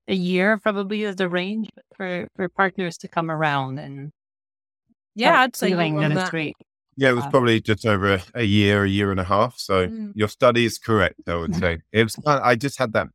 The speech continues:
Speaker 3: mindset, you know, I would eat it for special occasions. And if everyone did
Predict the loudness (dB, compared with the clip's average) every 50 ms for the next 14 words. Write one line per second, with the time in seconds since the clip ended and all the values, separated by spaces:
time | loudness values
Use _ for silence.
0 | _ _ 0 2 2 4 4 2 2 0 0 0 0 0 0 -2 _ _ _ _
1 | _ -4 -2 -2 0 -2 -2 -2 0 0 2 2 4 4 2 2 2 0 -6 -8
2 | -8 -10 -12 -8 -4 -2 -2 -2 -2 -4 -4 -4 0 2 2 2 2 2 2 0
3 | 0 0 -2 -4 -6 -8 -10 -12 -12 -16 _ _ _ _ _ _ _ _ _ _
4 | _ -2 0 0 2 2 2 0 2 0 2 2 4 4 2 2 0 -2 -2 -2